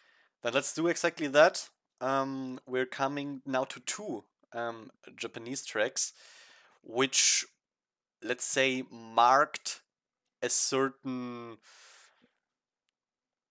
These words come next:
<sighs> let's just say they showed what Ice One's, um, Japanese tracks are really going to be like from now on. First up,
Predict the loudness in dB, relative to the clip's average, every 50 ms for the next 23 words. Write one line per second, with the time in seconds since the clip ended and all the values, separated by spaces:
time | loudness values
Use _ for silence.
0 | _ -10 -8 -8 -8 -8 -10 -16 -4 0 0 2 4 4 2 2 4 4 4 4
1 | 2 0 -4 -2 0 2 4 4 6 6 6 8 8 8 10 10 8 6 6 2
2 | -2 -8 _ _ _ _ _ -12 -2 6 8 10 10 10 8 4 -2 -2 -2 -4
3 | _ _ _ 6 6 6 6 4 2 0 2 4 4 4 4 2 -2 -4 -4 -2
4 | 0 0 0 -2 -4 -2 0 2 2 2 2 0 -2 -6 -14 -16 -16 -16 -16 -16
5 | -12 -6 -4 -4 -4 -4 -6 -10 -8 -8 -8 -8 -8 -8 -4 -2 -2 -2 -2 -2
6 | -2 -2 -2 0 4 6 8 8 8 8 6 4 2 0 -4 -8 -12 -10 -10 -10
7 | -10 -12 -12 -14 -14 -16 -16 _ -8 -6 -6 -6 -8 -10 -14 -18 -18 -18 -18 -14
8 | -10 -8 -8 -8 -8 -10 -14 -16 -16 -12 -8 -6 -6 -4 -4 -4 -4 -4 -6 -8
9 | -14 -14 -16 -16 -16 -18 _ -8 -2 0 2 2 2 0 0 4 6 6 6 4
10 | 0 -20